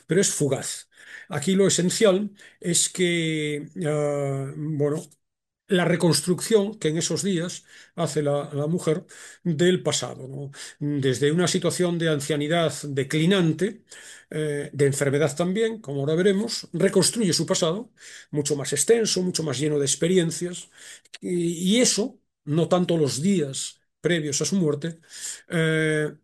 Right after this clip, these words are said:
ese pasado, esas experiencias de décadas atrás,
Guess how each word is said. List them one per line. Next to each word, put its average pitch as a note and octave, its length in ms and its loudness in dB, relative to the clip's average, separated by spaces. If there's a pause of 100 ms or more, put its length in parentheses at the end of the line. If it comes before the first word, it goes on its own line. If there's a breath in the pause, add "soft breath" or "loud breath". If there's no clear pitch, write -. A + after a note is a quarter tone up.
(380)
ese G#3+ 180 2
pasado, G3 500 0 (120)
esas E3 260 0
experiencias E3 800 -2
de E3 380 -6
décadas F3 640 0
atrás, D#3+ 340 -2